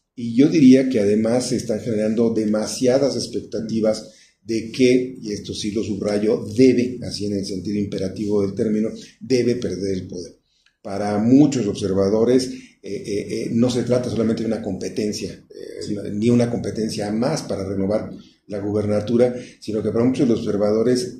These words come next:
Speaker 1: esta es la de, esta es la elección en la que debe, ahora sí, hipotéticamente, perder el poder. Lo subrayo porque esta es una expectativa muy fuerte.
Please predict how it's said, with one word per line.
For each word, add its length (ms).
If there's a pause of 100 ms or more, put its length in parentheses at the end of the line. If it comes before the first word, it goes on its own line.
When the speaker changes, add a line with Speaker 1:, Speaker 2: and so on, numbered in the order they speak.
Speaker 1:
esta 420
es 180
la 140
de, 240
esta 220
es 300
la 100
elección 420
en 140
la 180
que 200
debe, 500
ahora 440
sí, 580
hipotéticamente, 1000 (320)
perder 280
el 100
poder. 260 (600)
Lo 120
subrayo 580
porque 300
esta 140
es 60
una 100
expectativa 580
muy 160
fuerte. 600